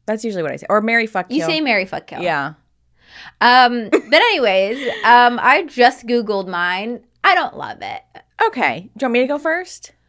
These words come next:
Speaker 2: No, 'cause let's do
Speaker 1: Okay.
Speaker 2: mine first so it, so it, we don't end on a, on a sad note.
Speaker 1: Oh, okay.
Speaker 2: Um, so I was thinking of, uh,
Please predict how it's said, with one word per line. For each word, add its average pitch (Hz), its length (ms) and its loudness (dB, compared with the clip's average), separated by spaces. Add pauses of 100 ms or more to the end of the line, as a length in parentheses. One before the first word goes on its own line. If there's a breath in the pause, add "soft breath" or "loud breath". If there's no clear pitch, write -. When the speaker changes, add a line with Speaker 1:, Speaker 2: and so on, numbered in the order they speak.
(360 soft breath)
Speaker 2:
No, 427 340 -4
'cause 415 200 -10
let's 466 180 -6
do 480 60 2
Speaker 1:
Okay. 453 120 0
Speaker 2:
mine 294 200 0
first 294 240 -6
so 262 140 -6
it, 190 200 -6
so 254 160 -4
it, 208 340 -4 (120)
we 240 160 -8
don't 190 200 -2
end 175 220 -4
on 170 160 -4
a, 170 240 -6 (140)
on 175 200 -10
a 160 300 -6
sad 156 420 -4
note. 139 240 -6
Speaker 1:
Oh, 571 300 4
okay. 190 500 -4
Speaker 2:
Um, 311 480 -2
so 370 240 -4
I 381 80 2
was 370 120 -4
thinking 403 360 -10
of, 294 320 -4 (140)
uh, 233 640 -4